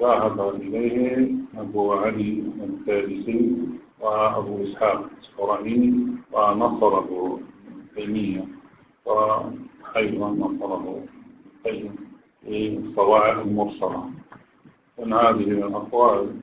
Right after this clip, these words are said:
في المجاز في القرآن الكريم سبب، وبه ترك شيخ الإسلام ابن تيمية يشن حربا ضروسا على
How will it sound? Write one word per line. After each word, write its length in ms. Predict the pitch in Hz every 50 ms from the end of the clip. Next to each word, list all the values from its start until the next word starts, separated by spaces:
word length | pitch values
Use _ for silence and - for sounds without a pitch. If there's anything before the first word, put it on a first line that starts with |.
| - _
في 420 | 107 107 110 107 107 110 110 107
المجاز 720 | 107 101 98 95 98 95 - - 101 98 101 101 98 98 98 - - - - - - - - _ _ _
في 220 | - 101 98 101 -
القرآن 500 | - - - - - 104 - 120 120 120 117 120
الكريم 460 | 117 - 98 - - 131 - - - - - _ _ _ _ _ -
سبب، 400 | 139 131 131 123 107 - - - - - - - - - _ _ _ _ _ -
وبه 840 | - - 120 123 131 127 127 127 120 110 - - - - - - - - - - - - - - - - _ _ -
ترك 340 | 123 123 113 110 104 101 104 101 98 98 98 101 101 -
شيخ 140 | 117 117 110
الإسلام 580 | - 110 104 101 98 - - 113 110 107 104 101
ابن 180 | 98 98 104 101 - 107 110
تيمية 480 | 110 110 110 110 110 107 104 98 92 - - - - - - - - _ _ _ _ _ _ _ _ -
يشن 760 | - - - 127 123 120 117 113 107 104 101 98 98 98 95 - -
حربا 560 | - - - 120 110 - - - 104 101 95 92 - - - - - - - _ _ _ - 98 95
ضروسا 580 | 101 107 110 120 123 120 - 117 117 104 95 90 87 87 - - - - - - - -
على 520 | 104 113 117 117 113 110 104 104 98 95